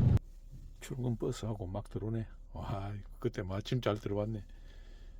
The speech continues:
자, 이제 시간이 어느 정도 됐는데 한번 열어볼까요? <laughs> 나는 라면을 퍼진 걸 좋아하거든.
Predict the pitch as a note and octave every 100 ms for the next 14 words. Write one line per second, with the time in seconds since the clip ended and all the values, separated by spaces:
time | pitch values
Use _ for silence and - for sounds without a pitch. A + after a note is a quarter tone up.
0 | - - - - - - - - C#3+ B2
1 | A2 G2 F#2 A2+ A#2+ - D3+ C3+ B2 C#3
2 | C3 C3+ A2 D3 C3 A2+ G#2+ A2+ B2+ E3+
3 | D#3+ F#3+ F3 C3 A#2+ - D#3+ C3+ G3+ A3
4 | - G3 F#3 - - - - F3+ F#3+ C#3
5 | D3+ F3 G3+ E3 B2+ A3 A#3 G#3+ D#3+ C#3
6 | B2+ A#2+ G#2 G2